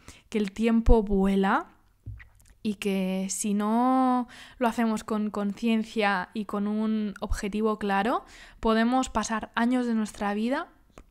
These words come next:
sin darnos cuenta. Y yo creo que el tiempo es el recurso más valioso que tenemos para aprovecharlo y ponerlo a nuestro favor.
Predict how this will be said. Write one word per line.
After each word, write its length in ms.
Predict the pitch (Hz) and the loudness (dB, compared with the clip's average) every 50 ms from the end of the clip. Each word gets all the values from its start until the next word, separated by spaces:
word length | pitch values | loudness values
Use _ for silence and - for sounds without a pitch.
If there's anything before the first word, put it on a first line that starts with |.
| _ - - - - | _ -20 -20 -20 -20
sin 200 | - - - 208 | -14 -8 -4 -2
darnos 360 | 208 208 208 226 240 226 226 | -2 -2 -2 -2 -2 -4 -6
cuenta. 480 | - - 220 220 220 220 214 214 202 220 - _ _ _ - - - - - - _ | -6 -6 -4 -2 -2 -2 -2 -4 -6 -8 -12 _ _ _ -20 -20 -20 -20 -20 -14 _
Y 120 | - 220 220 | -4 0 0
yo 120 | 226 220 | 0 0
creo 180 | 220 233 240 233 | 0 -2 -4 -2
que 80 | 233 | -2
el 140 | 220 208 202 | -4 -2 -2
tiempo 420 | 220 220 220 220 226 240 233 220 | -2 0 0 0 0 0 0 0
es 460 | 214 202 202 202 202 - - - - _ _ _ _ _ | 0 0 -2 -2 -4 -6 -10 -12 -14 _ _ _ _ _
el 100 | - 214 | -8 -6
recurso 580 | 202 208 214 208 - 233 214 - - 214 190 - - | -4 -4 -6 -6 -6 -6 -6 -6 -6 -8 -8 -8 -6
más 640 | 220 214 220 220 226 240 254 269 269 - 320 - | -2 0 2 2 2 2 2 2 2 2 2 0
valioso 580 | 254 226 220 226 220 208 202 - 196 175 185 - | 0 0 0 0 0 -2 -4 -4 -6 -8 -6 -4
que 120 | - 233 | -4 -2
tenemos 600 | 233 214 196 196 190 190 196 226 302 - - - _ - - - - - - _ _ - | -2 -2 -2 -2 -2 -2 -4 -4 -6 -8 -10 -14 _ -20 -20 -20 -20 -20 -20 _ _ -6
para 680 | - 202 196 196 190 185 185 185 180 180 180 175 175 - _ _ _ _ - | -4 -2 -2 0 -2 -2 -2 -4 -6 -6 -8 -10 -12 -16 _ _ _ _ -20
aprovecharlo 1000 | - - - 214 202 202 196 - - 254 269 277 277 277 277 302 311 311 339 - _ _ _ _ _ _ _ _ _ _ _ _ - | -14 -10 -8 -6 -6 -6 -6 -4 0 2 2 2 2 0 -2 -2 -4 -6 -8 -14 _ _ _ _ _ _ _ _ _ _ _ _ -8
y 100 | 226 220 | -6 -4
ponerlo 340 | - 214 208 220 240 262 277 | -2 0 0 0 0 -2 -2
a 40 | |
nuestro 280 | 269 240 220 - - 208 | -2 -4 -4 -6 -8 -10
favor. 340 | - - 180 180 185 - | -8 -8 -10 -10 -10 -10